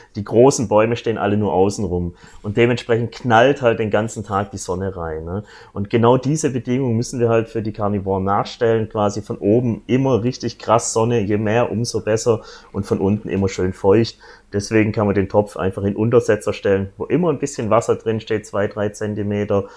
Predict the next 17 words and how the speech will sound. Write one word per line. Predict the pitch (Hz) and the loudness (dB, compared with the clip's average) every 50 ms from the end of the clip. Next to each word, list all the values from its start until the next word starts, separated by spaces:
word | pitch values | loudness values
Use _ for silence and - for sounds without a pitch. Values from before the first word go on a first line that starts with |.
| - - - - - _ | -20 -20 -20 -20 -20 _
Und, | - 101 101 104 101 101 98 98 101 92 - - - | -2 2 4 4 6 4 4 2 0 -2 -4 -4 -2
äh, | 80 95 95 95 90 101 | 2 4 4 4 4 2
wir | 104 98 | 0 0
müssen | 98 104 - - 110 101 | 0 -2 -2 -4 -2 0
halt, | 104 101 98 101 - | 2 2 2 2 0
weil | 90 92 92 | 0 0 0
Moor | 95 92 95 110 113 | 2 2 2 2 2
ist | - - - | 0 0 -2
sehr | 98 92 | -2 -2
sauer, | - - 107 104 120 131 131 117 | -2 0 2 4 6 6 4 4
deswegen | 104 98 - - 104 98 95 101 98 95 - _ _ _ | 2 -2 -6 -6 -6 -6 -4 -6 -8 -8 -12 _ _ _
die | - 98 | -18 -16
Pflanzen | - - 98 98 107 - 104 101 | -10 -6 -6 -6 -6 -6 -10 -14
vertragen | - 87 - - 87 92 95 98 | -14 -12 -6 -2 -2 -2 -2 -2
halt | 92 92 - | -6 -8 -8
keinen | - 92 87 90 87 | -10 -10 -10 -10 -10
Kalk, | - - 104 110 123 123 | -4 0 4 4 4 4